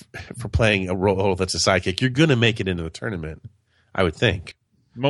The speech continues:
Speaker 1: I
Speaker 2: one
Speaker 1: didn't
Speaker 2: would hope, but I, I know the guys who set this thing up, and they're morons. <laughs>
Speaker 1: We spent a whole forty-five minutes working on this.
Speaker 2: <laughs> Yeah, up to and including forty-five minutes.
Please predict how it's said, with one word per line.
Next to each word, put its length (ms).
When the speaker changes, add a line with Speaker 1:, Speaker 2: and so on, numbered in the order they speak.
Speaker 1:
I 60
Speaker 2:
one 120
Speaker 1:
didn't 40
Speaker 2:
would 140
hope, 360
but 100
I, 120
I 80
know 140
the 80
guys 260
who 60
set 180
this 140
thing 140
up, 160
and 120
they're 140
morons. 920
<laughs> 40
Speaker 1:
We 100
spent 260
a 80
whole 460
forty-five 460
minutes 300
working 220
on 120
this. 500
Speaker 2:
<laughs> 40
Yeah, 100
up 220
to 160
and 80
including 540
forty-five 480
minutes. 280